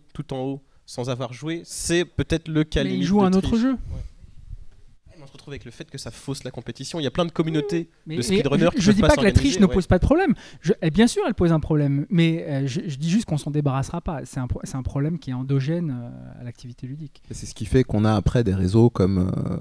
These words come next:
Speaker 3: pour les, historiquement, comme les Speed Demo Archives, qui ont, euh, régularisé justement ce système de fonctionnement avec des règles, avec, euh, bien délimité, et comme, euh, bah, comme Austin,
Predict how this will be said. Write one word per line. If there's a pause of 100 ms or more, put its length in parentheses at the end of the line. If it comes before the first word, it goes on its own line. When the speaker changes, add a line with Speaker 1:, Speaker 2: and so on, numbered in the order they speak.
(320)
Speaker 3:
pour
les,
historiquement,
comme
les
Speed
Demo
Archives,
qui
ont,
euh, (240)
régularisé
justement
ce
système
de
fonctionnement
avec
des
règles,
avec,
euh,
bien
délimité, (320)
et
comme,
euh,
bah,
comme
Austin,